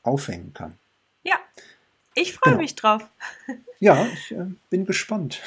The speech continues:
Speaker 1: <laughs> ob das gut klappt mit dem Video.
Speaker 2: <laughs>
Speaker 1: Eine ganz wichtige weitere Tradition in Verbindung mit den Ostereiern ist natürlich die Ostereier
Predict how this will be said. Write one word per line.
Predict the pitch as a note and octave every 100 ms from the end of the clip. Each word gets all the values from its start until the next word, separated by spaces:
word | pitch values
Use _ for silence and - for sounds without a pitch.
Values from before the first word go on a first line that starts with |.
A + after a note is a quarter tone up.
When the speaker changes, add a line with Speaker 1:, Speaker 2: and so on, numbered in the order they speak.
| -
Speaker 1:
<laughs> | -
ob | C3 -
das | - A#2+ -
gut | B2
klappt | - C#3 G#2+ - -
mit | -
dem | G2
Video. | G2 - -
Speaker 2:
<laughs> | A#3 A3+ D#4 - - G#4 - - - _ _ _ _ -
Speaker 1:
Eine | A2+ G#2+
ganz | - A3+ C4+ - C#3+
wichtige | G#3 - B2+ G#2
weitere | D#3 D#3 C3
Tradition | - G#2+ F#2+ - B2+ D3+ D3 A#3 _ _
in | A#2 A2+
Verbindung | A#2 A#2+ A2+ G#2+
mit | G#2
den | G#2+
Ostereiern | - B2 - E2 G2+ G2 C#3 - _ _ -
ist | C#3 -
natürlich | B2+ A#2+ A#2 A#2+ D3 - _ -
die | A2+ -
Ostereier | A2 - D3+ C#3+ A2+ A2+ D#3